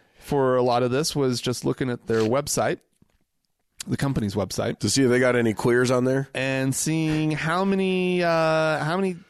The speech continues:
Speaker 1: how many times do they use the word Christmas versus holidays?
Speaker 2: Okay. <laughs>
Speaker 1: And, uh,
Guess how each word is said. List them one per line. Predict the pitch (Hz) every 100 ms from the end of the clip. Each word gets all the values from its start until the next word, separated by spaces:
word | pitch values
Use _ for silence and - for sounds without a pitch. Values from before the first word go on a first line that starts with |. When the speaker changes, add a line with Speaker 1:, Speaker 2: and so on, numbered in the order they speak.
| _ - -
Speaker 1:
how | 160
many | 202
times | 190 190 190
do | 170
they | 147
use | 147 180 180 151
the | 151
word | 151 143 -
Christmas | 196 185 175 208 -
versus | 143 143 127 123 117
holidays? | - 151 147 110 104 156 226
Speaker 2:
Okay. | - 117 143 - - 156 - 196 -
<laughs> | -
Speaker 1:
And, | 123 131 135 139 139
uh, | 147 139 135 131